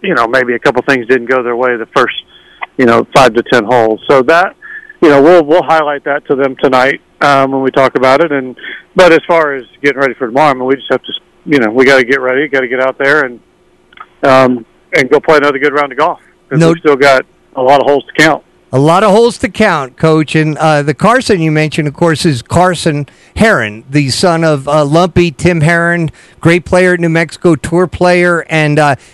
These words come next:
Speaker 2: he's, uh, he came in at six under. He's, I think, sixth place right now in the overall tournament, uh, which is really neat. Um,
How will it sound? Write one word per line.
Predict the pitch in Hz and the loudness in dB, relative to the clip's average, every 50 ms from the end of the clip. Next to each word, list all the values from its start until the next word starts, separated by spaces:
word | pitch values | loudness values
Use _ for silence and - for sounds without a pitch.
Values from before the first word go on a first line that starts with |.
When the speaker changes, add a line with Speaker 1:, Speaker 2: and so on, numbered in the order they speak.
| _ _ | _ _
Speaker 2:
he's, | - 214 247 262 247 202 240 | 0 0 2 2 2 2 2
uh, | 226 208 180 | 2 2 2
he | 139 165 196 | 0 0 -2
came | 190 - 240 240 233 226 | 0 0 0 2 2 2
in | 220 208 | 2 0
at | 190 147 - | 0 -2 -2
six | - - - - 247 - - - | -4 -2 0 0 -2 -2 0 0
under. | 220 185 170 165 156 160 170 180 160 | 0 0 0 0 0 0 0 0 -2
He's, | 143 - 156 143 170 185 160 127 - - - | -6 -6 -2 0 0 0 0 -2 -4 -8 -4
I | - 175 170 | -2 -2 0
think, | 143 185 226 185 151 | 0 -2 -4 -6 -8
sixth | - - - - - - 208 220 - - - | -8 -6 -4 -2 0 0 0 -2 -2 -6 -10
place | - - 180 185 208 208 - - | -6 -2 0 0 0 0 -2 -2
right | - 143 131 127 123 | -2 0 0 0 -2
now | 127 135 135 127 131 135 | -2 0 0 0 0 0
in | 131 | 0
the | 131 139 | 0 2
overall | 147 151 160 143 143 147 139 123 | 2 2 0 0 0 0 0 -2
tournament, | 123 - - 190 180 165 131 120 117 117 120 - | -4 -4 -2 -2 0 0 0 0 -2 -2 -2 0
uh, | 143 147 135 131 127 131 120 - - - - _ | 0 2 2 2 2 0 0 -4 -8 -16 -6 _
which | - 175 165 - | 0 0 2 2
is | 165 147 131 | 0 0 2
really | 143 175 170 160 156 151 | 2 2 2 2 2 2
neat. | 147 151 151 147 147 - - | 2 2 0 0 -2 -2 -2
Um, | 165 156 147 151 | -2 0 0 -2